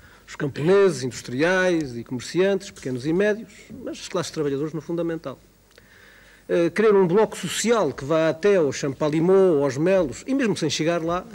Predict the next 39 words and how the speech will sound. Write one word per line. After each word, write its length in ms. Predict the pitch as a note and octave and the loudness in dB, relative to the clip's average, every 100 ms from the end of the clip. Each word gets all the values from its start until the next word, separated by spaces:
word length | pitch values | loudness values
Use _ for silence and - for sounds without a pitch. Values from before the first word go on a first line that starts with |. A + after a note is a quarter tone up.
| C#3 | 0
é 80 | |
um 100 | E3 | 2
absurdo, 440 | D#3 - F3+ A3 G#3+ - - - - | 2 2 2 2 0 -12 -20 -20 -12
tem 100 | - | -6
que 80 | D#3 | -6
se 60 | - | -4
fazer 160 | D3 G3 | -6 -6
contra 240 | E3+ D3+ | -8 -6
alguém, 320 | C#3 C3 A2 - | -6 -8 -12 -14
uma 160 | - A#2+ | -14 -14
revolução. 360 | A#2+ A2 - - _ - A3 - _ _ - _ - - - | -14 -18 -20 -20 _ -20 -20 -20 _ _ -20 _ -20 -20 -12
E, 340 | A#3 A#3+ A#3 A3+ | -6 -4 -4 -2
naturalmente, 440 | A#3 A#3 A#3+ B3 | -2 0 0 0
também 200 | B3 A#3+ | 0 0
não 80 | A#3+ | 0
se 100 | A#3 | -2
pode 180 | A#3+ A3+ | -4 -2
fazer 220 | A#3 G#3 | 0 0
uma 160 | A3+ | 0
revolução 580 | G3 F#3+ F#3+ - A#3+ C4+ | -2 -2 -4 0 0 -2
se 160 | - - | -6 -4
os 120 | F#3+ | 0
órgãos 300 | A3 F#3+ G3 | 2 2 0
de 60 | D3 | -2
poder, 440 | E3+ D#3+ A3 B3 - | -4 0 0 -2 -8
eh, 220 | D3+ A#2+ - | -12 -12 -8
têm 200 | - F#3+ | 0 0
representantes 600 | D#3 - C3 D3+ G3 G3+ | 0 -4 -4 -2 -2 -2
desse 220 | F#3+ A3 | -2 -2
alguém 240 | G#3+ G3 C4+ | -2 -4 -6
contra 400 | - E3 D#3 E3+ | -6 -6 -4 -4
o, 360 | D#3 - F#3 | -6 -10 -8
contra 280 | D#3 F#3 F3 | -6 -6 -2
o 60 | F3+ | -4
qual 240 | F#3 B3 | -4 -6
é 80 | A3 | -6
feita 240 | - D#3 | -6 -6
a 40 | C3+ | -6
revolução. 380 | B2+ A#2+ - | -8 -10 -14